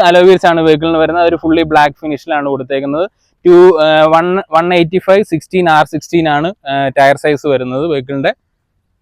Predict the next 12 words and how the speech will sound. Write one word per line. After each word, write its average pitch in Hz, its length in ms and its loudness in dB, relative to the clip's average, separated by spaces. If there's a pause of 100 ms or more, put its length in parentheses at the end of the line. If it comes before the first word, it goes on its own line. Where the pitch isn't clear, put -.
(640)
പിന്നെ 214 180 -2
സൈഡിലേക്ക് 202 400 4
വന്നു 185 160 2
കഴിഞ്ഞാൽ 185 280 0
ത്രീ 175 120 2 (100)
സിക്സ്റ്റി 180 260 -6 (140)
ഡിഗ്രി 156 320 0
ക്യാമറ, 147 320 -2 (400)
ഏഹ്, 139 240 -2
കൊടുത്തേക്കുന്നത് 131 420 -6
നമുക്കിവിടെ 123 280 -6 (100)
കാണാം. 123 220 -8